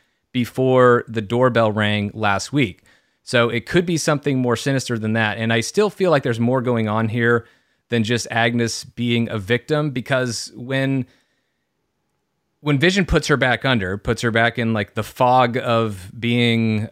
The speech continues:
a, a sitcom character in Westview, it's not like Agnes, if she stranded herself on the edge of town or Wanda put her out there,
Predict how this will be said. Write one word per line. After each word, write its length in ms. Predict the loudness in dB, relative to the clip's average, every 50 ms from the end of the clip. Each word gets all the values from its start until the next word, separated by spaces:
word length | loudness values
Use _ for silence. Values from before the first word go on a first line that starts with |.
| -8
a, 360 | -6 -4 -4 -4 -4 -4 -6 -6
a 40 | -6
sitcom 500 | -6 -2 -4 -4 -2 -2 -2 0 0 -2
character 480 | -2 0 2 2 2 0 0 -2 -2 -2
in 220 | -2 -2 -4 -2
Westview, 640 | -2 -2 -2 -2 -4 -6 -4 -4 -2 -2 -4 -6 -8 _ _ _ _ _ _ _ _ _ _ _ _ _ _ _
it's 220 | -6 -6 -2 0 2
not 220 | 2 2 2 2
like 200 | 2 2 2 0 -2
Agnes, 480 | -2 0 0 0 0 -2 -2 -4 -4 -6
if 160 | -6 -6 -4
she 160 | -4 -4 -4
stranded 400 | -4 0 0 2 2 2 0 0
herself 460 | -2 -2 0 2 2 2 2 2 2
on 80 | 0 0
the 120 | 2 2
edge 100 | 2 2
of 80 | 0 -2
town 300 | -2 -2 0 2 2 2
or 80 | 2 0
Wanda 360 | 0 0 0 0 0 0 0
put 160 | 0 0 2
her 100 | 2 2
out 240 | 2 2 0 0 0
there, 340 | 2 4 4 4 4 2